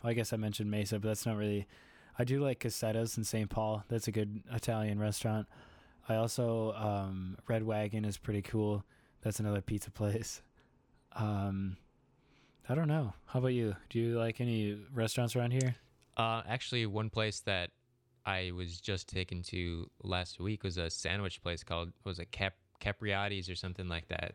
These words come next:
Speaker 2: They make
Speaker 1: Okay.
Speaker 2: super good sandwiches.
Speaker 1: Never heard of it.
Speaker 2: So,
Speaker 1: Where is it
Speaker 2: yeah,
Speaker 1: at?
Speaker 2: that's actually just in Edina, just
Speaker 1: Oh,
Speaker 2: kinda
Speaker 1: okay.
Speaker 2: by, um, just, like, right by the mall, actually.
Speaker 1: Mm-hmm.
Speaker 2: So,
Speaker 1: Cool.
Speaker 2: uh, right by Southdale.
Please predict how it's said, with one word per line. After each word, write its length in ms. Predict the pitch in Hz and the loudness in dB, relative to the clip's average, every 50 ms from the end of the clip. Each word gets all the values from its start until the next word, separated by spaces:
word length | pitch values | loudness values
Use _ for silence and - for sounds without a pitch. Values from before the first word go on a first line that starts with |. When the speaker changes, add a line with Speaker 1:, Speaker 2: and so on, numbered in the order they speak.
| - | -2
Speaker 2:
They 80 | - 98 | 2 2
make 120 | 95 95 | 4 4
Speaker 1:
Okay. 140 | 95 113 110 - | 4 0 0 -2
Speaker 2:
super 380 | - - - 135 120 - - 78 | -6 -8 -6 -6 -6 -6 -6 -8
good 180 | - - 85 - | -6 -8 -8 -8
sandwiches. 600 | - - 90 92 92 87 98 - - - - 107 117 | -6 -6 -6 -6 -6 -6 -8 -8 -8 -8 -8 -2 2
Speaker 1:
Never 220 | 120 117 113 110 | 2 2 4 4
heard 140 | 110 113 110 | 2 2 2
of 100 | 107 107 | 2 0
it. 180 | 104 101 104 - | 0 -2 -2 -4
Speaker 2:
So, 160 | - 110 113 117 | 0 2 4 4
Speaker 1:
Where 80 | 120 | 4
is 60 | 90 | 4
it 60 | 90 92 | 2 2
Speaker 2:
yeah, 160 | 90 117 113 | 2 2 0
Speaker 1:
at? 80 | 104 - - - - - | -2 -4 -12 -20 -16 -4
Speaker 2:
that's 180 | - 113 - - | -4 -2 0 0
actually 240 | 147 - - 131 110 | -2 0 0 -2 0
just 220 | 107 110 - - | 0 -2 -4 -4
in 80 | 107 98 | -4 -2
Edina, 520 | 95 87 87 90 95 101 110 117 110 107 - | -2 -2 -2 -2 -2 -4 -6 -6 -8 -10 -6
just 180 | - 135 139 | 0 0 2
Speaker 1:
Oh, 40 | 131 | 2
Speaker 2:
kinda 160 | 110 101 98 | 2 0 0
Speaker 1:
okay. 40 | 104 | 0
Speaker 2:
by, 300 | 92 92 92 90 90 90 | 0 0 0 -2 -2 -4
um, 380 | 87 87 87 85 87 87 90 98 _ _ _ _ _ _ _ _ _ _ _ _ _ _ _ _ | -4 -4 -4 -6 -6 -8 -10 -14 _ _ _ _ _ _ _ _ _ _ _ _ _ _ _ _
just, 240 | - 104 95 - - | -4 -4 -4 -2 -2
like, 160 | 101 95 85 | -2 -2 0
right 160 | 95 98 101 | 0 -2 -2
by 120 | 92 95 95 | 0 -2 -2
the 80 | 90 | -2
mall, 340 | 87 87 87 90 90 92 90 | -2 -2 -2 -2 -2 -2 -2
actually. 460 | 87 87 87 - - 92 90 90 92 98 _ - - | -4 -4 -6 -8 -8 -6 -6 -6 -6 -6 _ -2 0
Speaker 1:
Mm-hmm. 280 | 123 113 104 110 107 101 - - - - | 0 2 2 0 -2 -4 -6 -10 -18 -12
Speaker 2:
So, 200 | - - - 92 | -10 -6 -4 0
Speaker 1:
Cool. 200 | 90 113 120 123 | 2 2 2 2
Speaker 2:
uh, 100 | - - - - - - - _ _ - | 0 -2 -8 -14 -20 -20 -20 _ _ -6
right 160 | 98 95 - | -6 -4 -2
by 100 | 92 95 | -2 -4
Southdale. 540 | - - 90 85 85 - - - - 101 | -2 -2 -4 -4 -4 -6 -8 -6 -6 -8